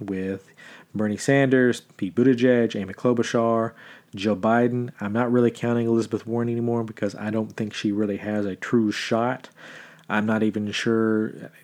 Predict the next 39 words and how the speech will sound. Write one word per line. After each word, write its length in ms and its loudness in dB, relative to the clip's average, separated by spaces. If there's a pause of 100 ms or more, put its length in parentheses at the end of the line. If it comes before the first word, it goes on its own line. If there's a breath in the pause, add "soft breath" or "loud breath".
(120)
at 160 -8
this 140 6
point. 320 2
I 120 -4
think 160 2
she's 220 -4
going 140 0
to 80 -6
stay 240 0
in 320 -2
until 320 0
Super 320 -2
Tuesday, 400 2
but 160 -2
she's 240 -2
already 380 0
ceding 500 0
Nevada 500 -4 (420 loud breath)
and 140 -4
South 260 -2
Carolina. 500 -2 (120)
So 320 -2
I 140 -2
don't 240 0
see 440 -2
Elizabeth 320 -2
Warren 220 -6
as 140 -8
a 80 -4
true 240 -2
th-, 320 -4 (120)
threat 320 0
here 220 0
unless 220 -4
she 180 -4
gets 240 -4
some 160 -6
surprise 420 -2
result. 440 0